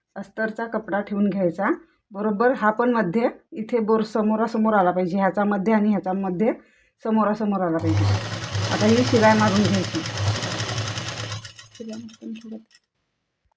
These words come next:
आता आपण ही बाही,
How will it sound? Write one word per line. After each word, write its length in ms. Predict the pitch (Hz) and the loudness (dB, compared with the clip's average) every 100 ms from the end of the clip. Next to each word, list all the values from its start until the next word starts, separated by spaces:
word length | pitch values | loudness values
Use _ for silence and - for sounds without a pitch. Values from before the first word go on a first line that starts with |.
| _ _ _ _ _ _ _ _ _ _ _ _ _ _ _ _ _ _ _ _ | _ _ _ _ _ _ _ _ _ _ _ _ _ _ _ _ _ _ _ _
आता 220 | 220 220 | -2 4
आपण 200 | 226 220 | 4 6
ही 160 | 220 233 | 4 4
बाही, 280 | 208 180 220 | 2 2 0